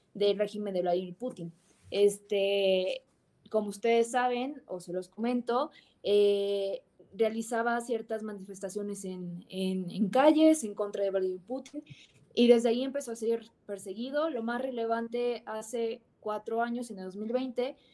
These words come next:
fue un envenenamiento que sufrió, va a Alemania, se va a Alemania y cuando vol-, eh, intenta regresar a, a Rusia es detenido y había estado detenido a, hasta la actualidad,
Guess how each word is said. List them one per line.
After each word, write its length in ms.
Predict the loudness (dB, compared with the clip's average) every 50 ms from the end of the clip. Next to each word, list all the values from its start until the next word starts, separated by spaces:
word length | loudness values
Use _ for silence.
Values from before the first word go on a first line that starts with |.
| _ _ _ _
fue 200 | 2 4 6 6
un 180 | 6 4 2 0
envenenamiento 1000 | 0 -2 -2 -4 -6 -8 -10 -10 -10 -6 -4 -4 -4 -4 -4 -4 -4 -4 -4 -6
que 100 | -8 -10
sufrió, 560 | -10 -10 -14 -6 0 2 2 2 2 0 -2 -4 _ -18 -18 -16 -14 -12 -10 -2 2
va 260 | 4 4 4 4 4
a 20 | 2
Alemania, 580 | 2 0 0 0 0 0 0 -2 -4 -4 -6 _ -14
se 160 | -8 -4 -4
va 60 | -2
a 20 |
Alemania 420 | -2 -2 -2 -2 -4 -4 -2 -2 -4
y 60 | -4
cuando 280 | -4 -8 -6 -6 -4 -2
vol-, 220 | -2 -2 -2 -4 -8 _ -12
eh, 240 | -10 -10 -10 -10 -8
intenta 380 | -8 -8 -2 0 0 4 4 2
regresar 420 | 2 2 -2 -4 -4 -4 -4 -4
a, 180 | -2 -2 -4 -4
a 180 | -4 -4 -4 -2
Rusia 320 | -2 -4 -4 -4 -4 -4
es 80 | -4 -4
detenido 640 | -6 -8 -8 -6 -4 -4 -2 0 0 0 0 -2 _ _ _ _ _ _ _ -10
y 340 | -4 -2 0 0 0 0 -2 0
había 200 | 0 0 0 0
estado 240 | 0 0 -2 0
detenido 680 | 0 -2 -4 -6 -6 -4 -2 -2 0 0 0 0 0 -4 _
a, 440 | -8 -6 -4 -2 -2 -4 -4 -6 -8
hasta 260 | -10 -12 -10 -8 -6
la 80 | -6 -6
actualidad, 520 | -6 -8 -8 -4 -2 0 0 0 -2 -4